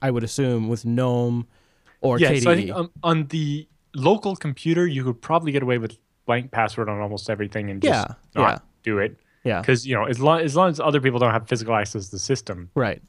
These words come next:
Speaker 2: You know,
Speaker 1: But
Speaker 2: that's
Speaker 1: so
Speaker 2: not, that's not the, the, the worry in this case.
Speaker 1: To get 'em kind
Speaker 2: Then
Speaker 1: of
Speaker 2: it's just how do you get,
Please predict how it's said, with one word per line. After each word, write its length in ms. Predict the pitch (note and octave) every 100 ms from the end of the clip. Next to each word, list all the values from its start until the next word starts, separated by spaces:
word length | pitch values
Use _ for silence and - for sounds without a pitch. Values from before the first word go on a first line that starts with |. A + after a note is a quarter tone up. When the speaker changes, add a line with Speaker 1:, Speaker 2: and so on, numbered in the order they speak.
| _ _ _
Speaker 2:
You 120 | A#2+
know, 100 | G#2
Speaker 1:
But 100 | F#3
Speaker 2:
that's 100 | A#2+
Speaker 1:
so 100 | G3+
Speaker 2:
not, 160 | D#3 D#3
that's 240 | F3+ E3+
not 220 | F#3 G3 -
the, 260 | D3+ C#3
the, 260 | - C3 A#2+ _
the 240 | - B2 A#2
worry 400 | A#2 C#3+ B2+ G#2+
in 80 | G#2+
this 140 | A#2
case. 360 | - F#2 - - -
Speaker 1:
To 60 |
get 120 | D#3+ A#3
'em 80 |
kind 180 | F#3+ G#3+
Speaker 2:
Then 120 | F#3
Speaker 1:
of 20 | G3+
Speaker 2:
it's 80 |
just 280 | - E3+ - -
how 200 | - D#3+
do 60 |
you 160 | D#3+ D3+
get, 280 | C3+ C3+